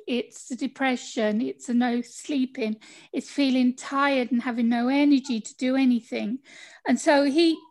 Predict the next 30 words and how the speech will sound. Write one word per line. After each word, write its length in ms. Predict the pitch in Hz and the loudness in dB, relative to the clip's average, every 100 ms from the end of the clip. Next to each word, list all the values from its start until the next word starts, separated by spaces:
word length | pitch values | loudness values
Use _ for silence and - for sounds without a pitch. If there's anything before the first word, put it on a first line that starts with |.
| - | 0
recognized 500 | 285 302 269 254 - | 2 2 2 2 -2
all 140 | 277 | -4
the 80 | 262 | -4
symptoms 680 | - 240 262 247 220 220 - | -2 -2 0 0 0 0 -4
and 160 | - 226 | -2 -2
he 120 | 220 | -2
said, 360 | 226 240 220 - _ _ | -4 -2 -2 -4 _ _
"Sounds 380 | - 285 269 - | -2 0 2 0
to 60 | 294 | 0
me 140 | 240 | 0
like 220 | 226 220 | 0 -2
you've 160 | 240 214 | -4 -6
got 160 | 254 - | -8 -4
fibromyalgia." 960 | 320 320 320 226 226 226 233 240 233 - - - _ _ _ _ | 0 2 2 -2 -2 -4 -6 -6 -8 -10 -20 -20 _ _ _ _
And 260 | 254 247 240 | 0 2 2
so, 520 | - 247 247 240 233 | 2 2 4 2 0
um, 200 | 233 226 | 0 -2
I 120 | - | -2
did 160 | 233 247 | -2 0
all 80 | 233 | 2
my 160 | 233 | 2
research 760 | 220 226 214 - 220 226 - - | 0 -2 -4 0 0 0 -6 -12
before 280 | - 233 247 | -10 -6 -2
I 60 | 226 | 0
even 300 | 233 214 208 | 0 0 0
went 340 | 233 220 - | 2 0 -2
and 80 | 233 | -6
saw 200 | - 226 | -4 -2
a 60 | 214 | -2
rheumatologist. 960 | 214 208 208 - 214 254 - 254 - | 0 -2 -2 -4 -4 -6 -10 -14 -14